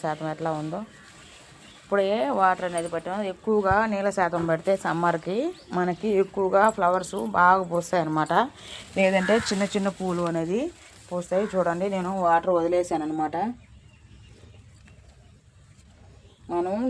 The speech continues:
డైలీ సమ్మర్కి ఇట్లా వాటర్ అనేది, ఆ,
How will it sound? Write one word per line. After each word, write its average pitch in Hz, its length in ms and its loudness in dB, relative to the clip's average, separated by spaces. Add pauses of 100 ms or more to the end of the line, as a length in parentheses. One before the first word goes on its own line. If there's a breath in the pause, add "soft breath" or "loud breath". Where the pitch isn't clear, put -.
డైలీ 196 400 0 (140)
సమ్మర్కి 185 520 -2 (880)
ఇట్లా 175 200 2 (440)
వాటర్ 190 300 4
అనేది, 180 300 2 (360)
ఆ, 185 40 12